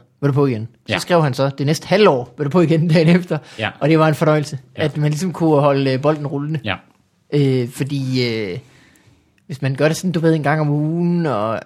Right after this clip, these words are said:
Speaker 1: lige måske, øh, springer over en uge og sådan noget, så bliver man aldrig rigtig bedre. Jeg tror faktisk engang, jeg har hørt en sige, at, øh, hvis man vil, øh, blive ved med at være lige så god, som man er, så skal
Speaker 2: Mm.
Speaker 1: man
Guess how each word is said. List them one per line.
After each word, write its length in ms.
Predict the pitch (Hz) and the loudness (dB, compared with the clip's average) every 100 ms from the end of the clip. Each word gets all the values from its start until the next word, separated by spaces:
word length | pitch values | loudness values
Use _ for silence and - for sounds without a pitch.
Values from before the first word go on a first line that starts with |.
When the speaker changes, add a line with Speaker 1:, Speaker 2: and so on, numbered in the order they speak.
| 101 | -8
Speaker 1:
lige 240 | 123 143 | -4 -4
måske, 580 | 139 131 147 147 147 147 | -4 -4 -4 -2 0 -2
øh, 60 | 135 | -2
springer 260 | 135 131 | -4 0
over 160 | 151 143 | 0 0
en 100 | 139 | 0
uge 300 | 139 139 143 | -2 0 -2
og 60 | |
sådan 180 | 127 131 | -2 -8
noget, 220 | 120 120 | -8 -8
så 220 | 135 151 147 196 - 151 | -4 -4 -4 -12 -18 -6
bliver 120 | 147 | -4
man 80 | 127 | -2
aldrig 160 | 165 | -2
rigtig 220 | 160 135 131 | -4 -4 -4
bedre. 340 | 135 139 135 - _ _ | -2 -2 -4 -8 _ _
Jeg 80 | - | -4
tror 100 | 214 | -2
faktisk 140 | 214 190 | 0 0
engang, 200 | 202 175 | 0 2
jeg 100 | 160 | 4
har 60 | |
hørt 100 | 196 | 4
en 140 | 170 151 | 2 -2
sige, 320 | 165 165 160 | -4 -4 -4
at, 200 | - - 120 | -6 -6 -4
øh, 60 | 123 - _ _ _ _ _ _ _ _ | -4 -10 _ _ _ _ _ _ _ _
hvis 220 | 151 135 | -6 -4
man 220 | 143 131 127 | -4 -4 -2
vil, 200 | 127 127 | -2 -2
øh, 480 | 120 117 113 117 120 | -2 -2 -4 -8 -8
blive 240 | - 143 | -2 2
ved 100 | 170 | 4
med 100 | 202 | 4
at 60 | 175 | 4
være 100 | 147 | 2
lige 120 | 185 | 2
så 100 | 180 | -2
god, 200 | 151 139 | -2 -4
som 120 | 139 | -4
man 120 | 127 | -4
er, 140 | 120 131 - | -4 -6 -8
så 60 | 151 | -8
skal 120 | - | -6
Speaker 2:
Mm. 20 | |
Speaker 1:
man 340 | 143 127 123 | -4 -4 -8